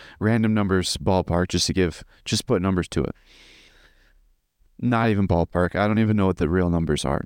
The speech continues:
But episode twenty-one, eighty days ago, I had ten thousand competitors.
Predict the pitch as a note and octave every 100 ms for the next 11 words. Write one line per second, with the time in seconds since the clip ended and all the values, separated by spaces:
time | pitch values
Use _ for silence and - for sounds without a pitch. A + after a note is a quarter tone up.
0 | - A2 G#2+ - - - - - - -
1 | - - - _ _ _ _ _ _ _
2 | _ _ _ _ _ C#3 D3+ E3 - D#3+
3 | - C#3+ C#3 C3+ B2 F2 - - - F3+
4 | A3+ G#3 F3+ G3+ F3+ G#2+ F#2 G2+ - -
5 | B2 C3 C3+ A2 A2 G2 - - - C3
6 | C3+ C3+ A2+ G2+ A2 A2 G2 G2+ G2 F2
7 | - - - -